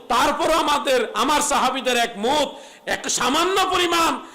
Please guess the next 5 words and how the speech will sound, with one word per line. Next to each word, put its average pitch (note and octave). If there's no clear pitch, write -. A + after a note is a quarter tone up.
দানের D#4
সমান C#4
করতে A#3
পারবে। G#3+
অতএব C#4+